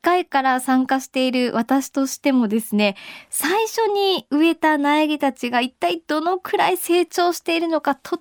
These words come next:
ても気になっているところでした。そんなわけで今回は植樹祭の後に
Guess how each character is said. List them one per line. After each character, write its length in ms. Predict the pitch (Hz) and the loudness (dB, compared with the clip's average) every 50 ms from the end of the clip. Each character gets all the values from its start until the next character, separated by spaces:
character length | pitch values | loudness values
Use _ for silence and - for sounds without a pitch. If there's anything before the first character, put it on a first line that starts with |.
| _ _ | _ _
て 120 | - 349 | -2 0
も 140 | 339 320 311 | 0 0 -2
気 180 | - - - 294 | -4 -2 0 2
に 140 | 277 277 | 2 4
な 140 | 269 269 277 | 4 4 2
っ 20 | 277 | 2
て 140 | _ - 240 | _ 0 0
い 80 | 214 | 2
る 80 | 202 202 | 2 2
と 140 | - 247 - | 0 -2 -2
こ 100 | - 220 | 0 0
ろ 80 | 220 | 0
で 120 | 190 202 - | 0 0 -2
し 60 | - | -2
た。 220 | - 254 - - _ _ _ - - - - - - - - - - | -2 -2 -4 -4 _ _ _ -20 -18 -16 -14 -14 -16 -16 -20 -14 -4
そ 160 | - 349 381 | 0 0 2
ん 40 | 359 | 2
な 80 | 392 | 2
わ 80 | 403 403 | 2 2
け 120 | 403 294 | 2 0
で 80 | 220 208 | -4 -2
今 200 | - 262 247 226 | 0 0 0 2
回 200 | 220 214 208 190 | 2 0 0 0
は 160 | 185 - - _ _ _ - | -2 -4 -6 _ _ _ -8
植 240 | - 247 226 - 269 | -4 -4 0 0 0
樹 140 | 254 269 | 0 0
祭 260 | 254 - 269 254 254 247 | 0 2 2 2 4 4
の 120 | 247 247 | 4 2
後 180 | 254 254 - 220 | 2 2 2 2
に 220 | 214 220 214 190 | 4 4 2 0